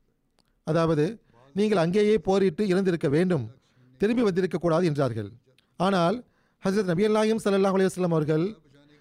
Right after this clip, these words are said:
"இவர்கள் தப்பி ஓடி வந்தவர்கள் அல்ல, மீண்டும் மீண்டும் சென்று பகைவர்களை தாக்கும் வீரர்கள் ஆவார்கள்" என்று கூறினார்கள். இவ்வாறு கூறி ஹஜ்ரத் நபி நாயகம் ஸல்லல்லாஹு அலைஹி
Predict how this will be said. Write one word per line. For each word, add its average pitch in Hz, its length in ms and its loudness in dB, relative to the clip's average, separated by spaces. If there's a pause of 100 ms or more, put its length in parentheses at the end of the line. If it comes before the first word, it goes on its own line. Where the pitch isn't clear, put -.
(200)
"இவர்கள் 202 540 0 (320)
தப்பி 185 240 0
ஓடி 214 200 4
வந்தவர்கள் 190 420 0
அல்ல, 151 480 0 (340)
மீண்டும் 220 380 0
மீண்டும் 226 280 0
சென்று 185 580 0 (280)
பகைவர்களை 202 500 2
தாக்கும் 180 360 -2
வீரர்கள் 202 320 0
ஆவார்கள்" 175 300 2
என்று 170 180 -2
கூறினார்கள். 135 560 -2 (400)
இவ்வாறு 196 460 2
கூறி 196 440 0 (600)
ஹஜ்ரத் 185 220 -2
நபி 175 220 0
நாயகம் 208 360 0
ஸல்லல்லாஹு 190 240 2
அலைஹி 185 220 0